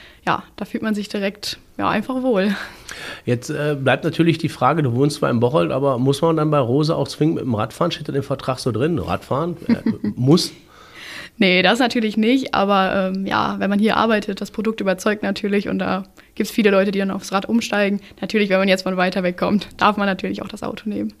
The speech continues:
Speaker 2: Janine, jetzt hat ja die Rike gerade so gedacht, dieses Du schon, also diese Philosophie, wenn man Rose kennt, wenn man hier auch reinkommt. Ihr habt ja schon eine sehr, sehr offene Philosophie.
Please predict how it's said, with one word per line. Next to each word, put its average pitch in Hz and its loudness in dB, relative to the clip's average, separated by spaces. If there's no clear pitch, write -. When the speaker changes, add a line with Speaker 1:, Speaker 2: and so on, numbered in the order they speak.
Speaker 2:
Janine, 123 0
jetzt 127 -2
hat 135 -2
ja 147 0
die 123 2
Rike 120 -2
gerade 131 -2
so 135 0
gedacht, 127 -2
dieses 117 -4
Du 117 -2
schon, 113 0
also 117 -6
diese 117 -4
Philosophie, 120 -2
wenn 120 0
man 120 2
Rose 113 0
kennt, 120 -2
wenn 117 0
man 117 2
hier 123 0
auch 110 -8
reinkommt. 120 -4
Ihr 101 -4
habt 151 -4
ja 147 -2
schon 156 2
eine 143 6
sehr, 131 4
sehr 135 0
offene 120 0
Philosophie. 98 -4